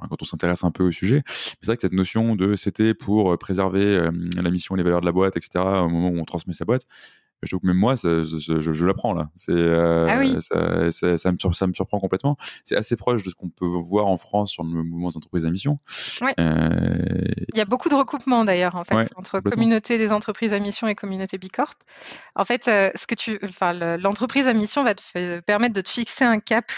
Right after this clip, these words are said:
Speaker 2: qui est unique à ton entreprise. C'est un peu ton, tu vois, ta, ton étoile polaire, euh, dans la
Speaker 1: Mhm.
Speaker 2: direction dans laquelle tu vas aller. Et B Corp est là pour faire une photo à un instant T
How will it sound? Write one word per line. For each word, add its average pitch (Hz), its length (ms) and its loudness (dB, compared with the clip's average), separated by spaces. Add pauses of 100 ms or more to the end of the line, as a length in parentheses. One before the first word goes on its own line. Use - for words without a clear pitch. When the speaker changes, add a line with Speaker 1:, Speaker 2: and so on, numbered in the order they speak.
(220)
Speaker 2:
qui - 140 -10
est 190 40 -2
unique 226 400 2
à 196 80 4
ton 196 160 0
entreprise. 190 400 0
C'est - 100 -4
un 175 60 0
peu 202 140 0
ton, 170 340 -4
tu - 140 -12
vois, 180 160 -2
ta, 196 320 -2
ton - 180 -6
étoile 202 380 0
polaire, 214 460 2 (440)
euh, 185 60 2
dans 180 120 2
la 175 100 4
Speaker 1:
Mhm. 180 60 4
Speaker 2:
direction 214 400 2
dans 208 100 4
laquelle 208 260 0
tu - 160 -6
vas 185 100 2
aller. 208 220 0 (400)
Et 202 100 0
B 190 180 -6
Corp - 260 0
est 233 80 2
là 233 140 2
pour 247 160 -2
faire 202 140 0
une 190 140 -2
photo 233 300 -4
à 247 140 4
un 196 120 0
instant 214 320 0
T - 260 -6